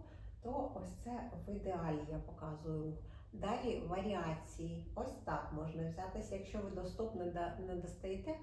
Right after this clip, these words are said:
то ось тут за ручки. Або ось так можна взятись, або ось так. Різні варіанти, да? Ось цей для продвинутих, для гнучких,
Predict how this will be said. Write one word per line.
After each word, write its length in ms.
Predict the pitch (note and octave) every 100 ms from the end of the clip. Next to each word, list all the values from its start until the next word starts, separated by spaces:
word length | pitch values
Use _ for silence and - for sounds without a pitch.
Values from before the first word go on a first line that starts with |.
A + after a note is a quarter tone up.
| - - -
то 140 | A3 G#3
ось 180 | F#3+ -
тут 220 | F#3 E3
за 120 | E3+
ручки. 340 | D#3+ - - - - - -
Або 460 | F#3+ G#3 C4+ -
ось 320 | A#3 A3 - - -
так 320 | F3+ D#3+ -
можна 360 | E3+ F3+ F#3+ G3
взятись, 480 | G3 G#3+ A3 A3+ - - - -
або 540 | - F#3+ A3 C4 D4 F#3+
ось 200 | A3 -
так. 300 | - D#3 D#3 - - -
Різні 420 | - C#4+ C#4+ G3
варіанти, 640 | F#3+ G3+ G3+ F3 D#3+ D#3 F3
да? 200 | G3+ C#4+
Ось 220 | F#3+ F#3 -
цей 420 | - F3 E3 - - -
для 220 | E3+ E3
продвинутих, 800 | D#3+ D#3+ D#3 E3 E3+ - - - - - - - - - - - - -
для 260 | E3 F#3+
гнучких, 760 | F#3 G#3+ G3+ - - F3 E3